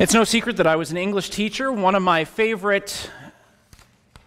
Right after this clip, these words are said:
poets was not in my favorite area to teach. I love teaching British literature. I hate American literature. It's out there. It's all right.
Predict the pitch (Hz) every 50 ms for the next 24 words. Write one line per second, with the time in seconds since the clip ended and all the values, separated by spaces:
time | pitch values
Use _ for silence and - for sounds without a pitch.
0 | _ _ _ _ _ _ _ _ _ _ - 262 269 220 196 208 208 - - 180
1 | 175 151 185 196 214 214 208 170 175 180 180 175 175 175 170 - - 202 196 180
2 | 190 175 - - 180 185 185 180 170 151 143 131 - - 233 202 135 117 - -
3 | - - - - - - - - - - - - - 226 233 233 240 247 214 -
4 | - 254 233 - - 226 202 196 196 190 180 - 156 202 214 208 208 190 - -
5 | 196 185 190 208 202 214 214 190 - - 208 180 170 165 160 180 202 202 196 175
6 | 175 175 175 180 180 - 185 175 175 175 170 180 180 - - - 170 175 170 156
7 | 156 - 165 147 151 156 151 - 160 151 147 147 151 143 143 - - 156 143 143
8 | 139 139 139 139 143 147 143 -